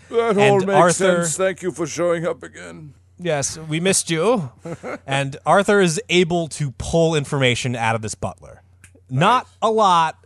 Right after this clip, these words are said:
Speaker 2: just a little bit. And Arthur would say, it, it's called reverse interrogation. It's li-, Arthur would be like,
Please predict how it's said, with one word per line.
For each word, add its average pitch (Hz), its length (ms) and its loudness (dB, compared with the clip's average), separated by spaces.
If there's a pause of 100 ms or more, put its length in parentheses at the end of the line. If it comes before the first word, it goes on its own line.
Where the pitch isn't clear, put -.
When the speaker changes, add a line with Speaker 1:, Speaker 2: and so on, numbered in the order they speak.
(140)
Speaker 2:
just 127 380 -4
a 165 60 -4
little 139 260 -2
bit. 92 260 -10 (640)
And 143 120 -2
Arthur 165 260 4
would 139 280 -4
say, 156 320 0
it, 151 320 -10
it's 143 140 -6
called 180 400 0
reverse 139 760 -2
interrogation. 117 880 -2 (180)
It's 131 120 -10
li-, 151 80 -4 (200)
Arthur 135 280 0
would 131 140 -4
be 131 100 -4
like, 123 200 -2